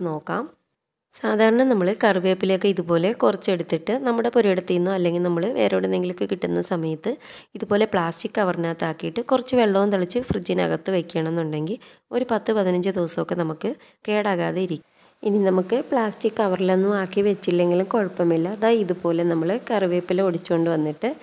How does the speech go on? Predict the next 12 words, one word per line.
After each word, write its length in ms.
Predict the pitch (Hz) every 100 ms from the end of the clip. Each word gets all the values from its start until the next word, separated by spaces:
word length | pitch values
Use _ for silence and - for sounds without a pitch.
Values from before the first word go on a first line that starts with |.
| - - _
നന്നായിട്ടൊന്ന് 800 | 202 196 214 247 240 220 202 202
വാഷ് 320 | 180 160 165
ചെയ്തെടുത്തതിന് 680 | 180 180 196 170 165 160 170
ശേഷം 440 | - 160 156 208 269 - - - -
നമുക്ക് 380 | 208 208 208 269
ഒരു 200 | 311 226
ഗ്ലാസിൻ്റെ 640 | 185 180 170 165 185 180
ബോട്ടിലേക്ക് 680 | 180 160 156 165 156 160 196 247
കുറച്ച് 400 | 233 220 - 220
വെള്ളം 320 | 190 165 170
കൂടി 200 | 175 175
ഒഴിച്ചിട്ട് 480 | 175 156 151 160 -